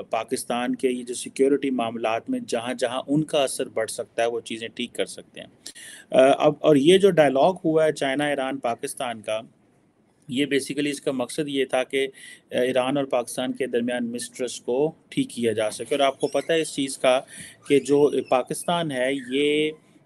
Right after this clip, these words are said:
अ, और इसने almost Iran, अ, जो और पाकिस्तान के जो ताल्लुकात हैं वो public में तो बहुत अच्छे, गुडी गुडी हम करते हैं जी,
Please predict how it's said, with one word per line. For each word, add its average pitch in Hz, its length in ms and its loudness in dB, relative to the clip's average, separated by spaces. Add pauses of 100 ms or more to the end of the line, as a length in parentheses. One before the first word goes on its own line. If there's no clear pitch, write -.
(100)
अ, 127 340 4
और 127 220 2
इसने 147 260 -2
almost 151 600 0
Iran, 135 440 0 (260)
अ, 127 120 -2
जो 131 180 -2
और 127 100 -2
पाकिस्तान 131 600 -4
के 139 120 -12
जो 139 80 -6
ताल्लुकात 120 640 -4
हैं 147 80 -2
वो 139 440 0 (420)
public 143 360 2
में 160 140 -2
तो 147 80 0
बहुत 135 300 0
अच्छे, 135 260 -2
गुडी 123 260 0
गुडी 139 300 0
हम 135 160 -2
करते 123 300 -2
हैं 127 180 -2
जी, 127 300 -8